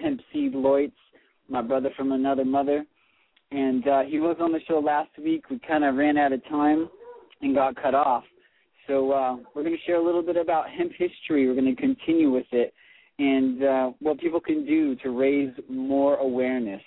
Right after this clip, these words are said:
about hemp. What can we do on a daily basis to consume this miraculous plant?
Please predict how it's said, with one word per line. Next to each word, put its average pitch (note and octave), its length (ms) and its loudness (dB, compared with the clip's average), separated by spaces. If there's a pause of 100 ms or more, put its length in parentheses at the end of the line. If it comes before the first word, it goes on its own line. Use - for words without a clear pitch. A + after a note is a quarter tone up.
(140)
about B2+ 420 0
hemp. A#2+ 360 -6 (360)
What C3+ 320 0
can D3+ 260 -4
we D3 140 0
do C#3 320 -2
on B2+ 180 -8
a B2 60 -6
daily C3 380 -2
basis A#2+ 600 -4 (300)
to B2 340 2 (320)
consume D3+ 680 0
this A#2+ 220 -4
miraculous B2 600 -2 (140)
plant? A#2 500 -2